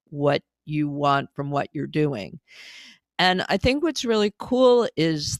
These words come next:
that how all that stuff is kind of bringing you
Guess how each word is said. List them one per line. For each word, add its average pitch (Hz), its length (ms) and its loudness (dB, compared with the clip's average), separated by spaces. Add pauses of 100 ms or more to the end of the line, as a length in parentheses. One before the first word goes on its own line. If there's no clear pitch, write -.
that 147 420 2 (400)
how 165 540 0
all 185 200 4
that 180 220 0
stuff 220 640 4 (360)
is 185 180 -4
kind 175 320 0
of 160 100 -6
bringing 160 540 -4
you 156 640 0